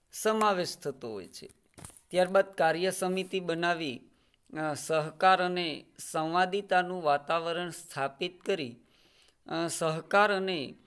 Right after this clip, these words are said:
સમન્વયની ભાવના વિકસાવવા સાથે ઔદ્યોગિક સંબંધો જોડાયેલા રહીએ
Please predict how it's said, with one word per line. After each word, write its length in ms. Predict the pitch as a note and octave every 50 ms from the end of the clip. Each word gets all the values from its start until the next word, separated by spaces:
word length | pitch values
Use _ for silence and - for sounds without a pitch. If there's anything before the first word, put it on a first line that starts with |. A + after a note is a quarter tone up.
| _ _ _ _ -
સમન્વયની 840 | - - - F3 F3 F3+ F#3 G3 G#3 G#3+ G#3+ A3 A3 A3 A3 A3 A3+
ભાવના 540 | G#3 F3 D#3 D3 D3 D#3 D#3+ E3 F3 F3+ F3+
વિકસાવવા 720 | F3 D3+ D3 D3+ - - - - F3 F3 F3 F3 F3+ F3+
સાથે 480 | F3 - G3 G3+ G3 - D3+ C3 A#2+ - - _ _ - - - - - - _ -
ઔદ્યોગિક 680 | D3+ D#3+ E3+ E3+ D3+ F3 G#3 G#3+ G#3+ G#3+ A#3 A#3 A3+ -
સંબંધો 800 | - - F3 D#3+ D3+ E3+ F#3 F#3+ F#3+ F#3+ G3+ A3 - - - _ _ _ _ _ _ -
જોડાયેલા 680 | C3+ C#3 E3+ E3+ F3 F3+ F#3 F#3 F#3 F#3 F#3 F#3 F#3 F3+
રહીએ 340 | F3 E3+ D#3+ C#3+ B2+ -